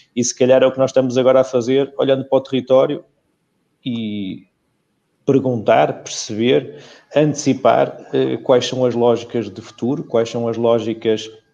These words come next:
as lógicas de futuro relacionadas com as pessoas, porque ainda há pouco António Alves falou na tecnologia orientada naturalmente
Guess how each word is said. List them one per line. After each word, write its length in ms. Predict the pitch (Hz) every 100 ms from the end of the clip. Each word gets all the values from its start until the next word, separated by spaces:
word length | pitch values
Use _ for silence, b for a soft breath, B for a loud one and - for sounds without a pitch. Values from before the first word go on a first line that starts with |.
| _ _ _ _
as 120 | 135
lógicas 380 | 131 131 - 131
de 60 | -
futuro 380 | - 143 139
relacionadas 560 | 165 151 151 165 160 160
com 80 | 170
as 60 |
pessoas, 420 | 175 - 147 107 -
porque 260 | - -
ainda 400 | 107 - 101 107
há 40 | 107
pouco 220 | 110 -
António 280 | 107 110 113
Alves 180 | 113
falou 260 | - 113 117
na 120 | 113
tecnologia 680 | 113 120 113 117 101 120 113
orientada 480 | 113 110 113 110 110
naturalmente 560 | 107 113 113 113 110